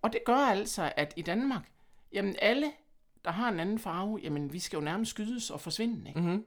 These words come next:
Speaker 1: Og den er blevet meget, meget udbredt.
Speaker 2: Jeg tror, der er blevet en meget s-, større... Øh... Jo, den er blevet meget mere udbredt. Det, det er rigtigt. Det er virkelig ret i. Og, hvad var det, jeg ville sige?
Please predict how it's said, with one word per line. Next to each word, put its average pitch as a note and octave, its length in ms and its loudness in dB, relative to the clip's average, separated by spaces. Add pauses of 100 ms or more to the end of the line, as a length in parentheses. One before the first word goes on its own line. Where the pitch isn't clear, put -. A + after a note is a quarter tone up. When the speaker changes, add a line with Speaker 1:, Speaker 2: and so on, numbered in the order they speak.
(360)
Speaker 1:
Og - 220 -6
den C4+ 180 2
er - 60 -2
blevet D#3 200 -2
meget, D#3+ 360 0
meget D#3+ 240 -8
udbredt. C3+ 560 -10 (380)
Speaker 2:
Jeg G#3 120 2
tror, - 180 6
der D3 80 10
er C3 40 4
blevet C3 180 4
en A2+ 60 -4
meget A#2+ 240 2
s-, - 80 -10 (100)
større... A#2 420 0 (300)
Øh... B2 40 -14 (520)
Jo, G3+ 80 10
den F#3+ 80 4
er F3 40 4
blevet D3 120 -2
meget A2 180 2
mere A2 100 -2
udbredt. A2 280 -8
Det, C3 100 -10
det C#3 160 -2
er C3+ 100 -2
rigtigt. A2+ 260 -8
Det B2+ 60 -8
er B2 80 -6
virkelig A2+ 200 -10
ret A2 120 -8
i. - 80 -12 (800)
Og, B2+ 520 6
hvad A#2+ 180 -8
var A#2+ 60 -10
det, A2+ 60 -10
jeg A2 60 -6
ville A2 140 -10
sige? A#2 260 -10